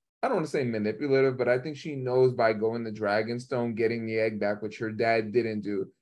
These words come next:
Maybe that was just her being mad and taking the initiative to go do it. But I really think she's the one right now that is playing the game perfectly. And I think if you go back and kinda watch all these different angles, you'll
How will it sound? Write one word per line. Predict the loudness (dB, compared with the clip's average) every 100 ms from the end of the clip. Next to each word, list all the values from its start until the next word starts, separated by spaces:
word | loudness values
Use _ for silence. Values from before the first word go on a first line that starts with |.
| 0
Maybe | 4 6
that | 6 6
was | 4
just | 0 -4 -4
her | -4
being | -2 -4 -2
mad | 0 2 2 -2
and | -6
taking | -8 -6 -6
the | -4
initiative | -4 -6 -6 -6
to | -4
go | -2 -2
do | -2 0 2
it. | 0 -2 _ _ 0
But | 4
I |
really | 4 4 2 2 2 0
think | -6 -8
she's | -8 -8 -2
the | -2
one | 0 -2
right | 0 -2 0
now | -2 0
that | -2
is | -4 -6
playing | -6 -6 -4
the | -4
game | -4 -4
perfectly. | -2 -2 -2 -4 -4
And | -4
I | -6
think | -8
if | -8
you | -6
go | 2 2
back | 2 0 -4
and | -8
kinda | -4 -2
watch | 0 0 0
all | -2
these | -2 -2
different | -2 0 0
angles, | 0 0 2 2 0 -6 _ -4
you'll | -2